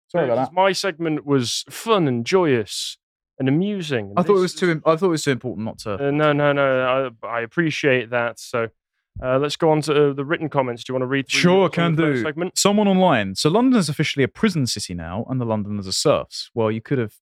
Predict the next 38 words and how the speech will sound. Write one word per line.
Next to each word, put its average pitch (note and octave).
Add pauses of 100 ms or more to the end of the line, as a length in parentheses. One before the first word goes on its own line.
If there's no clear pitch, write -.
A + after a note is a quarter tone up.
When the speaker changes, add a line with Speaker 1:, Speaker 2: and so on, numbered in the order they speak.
(120)
Speaker 1:
been F#2+
forgiven, F#2+
judging F#2+
by F2
the E2+
architecture, F2+
that F2
it E2
already E2
was B2
a F#2+
prison F#2
city, F#2
'cause G2
certain G#2
areas E2+
look F2
like E2
Judge - (100)
Dredd. E2 (120)
Speaker 2:
Serfs -
had D3
it G#2+
better. A#2+ (260)
Speaker 1:
Yes. - (400)
Speaker 2:
Serf-, F3+
serfs G3
honestly D#3+
had B2+
it A2+
better, C#3
'cause A2
they C3+
had B2+
a A2+
plot -
of G2+
land A#2